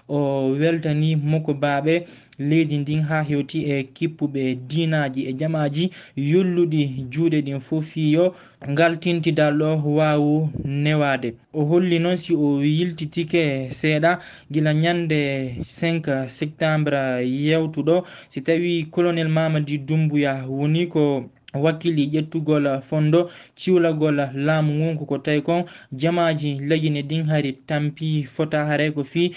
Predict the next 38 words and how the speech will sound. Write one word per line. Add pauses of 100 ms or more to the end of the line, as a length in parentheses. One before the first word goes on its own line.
(260)
waɗugol
jamaji
lagine
ɗin
e
newende.
Haray
ha
fewnu
ka
sahi
on
fewndi
ɗo, (320)
ko
ngon
fondo
ɗo
woni
ko
ɓe
jogiti
ko (140)
ɓuttu (340)
e
ɓantal
e (100)
jokkere
en
ɗan
no
wonira
ka
leydi
ɗo. (520)
holli
kadi
fuɗɗiɗo